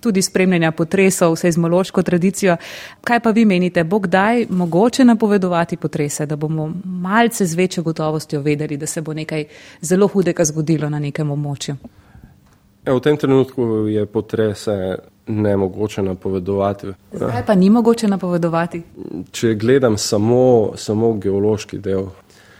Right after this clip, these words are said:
Speaker 2: negotovosti je, je ogromno.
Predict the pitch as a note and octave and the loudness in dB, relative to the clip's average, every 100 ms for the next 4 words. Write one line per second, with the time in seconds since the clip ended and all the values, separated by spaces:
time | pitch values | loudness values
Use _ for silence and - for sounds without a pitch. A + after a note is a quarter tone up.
0 | - - - - _ - A2+ B2+ C#3+ C3 | -20 -20 -20 -20 _ -6 0 2 2 2
1 | B2 G#2 - - F#2+ F#2+ - - G#2 - | 2 2 -2 -10 -6 -6 -6 -6 -6 -6
2 | - G#2+ G2+ G2 G#2 G2+ G2 F#2+ - | -6 -2 0 0 0 0 -2 -4 -6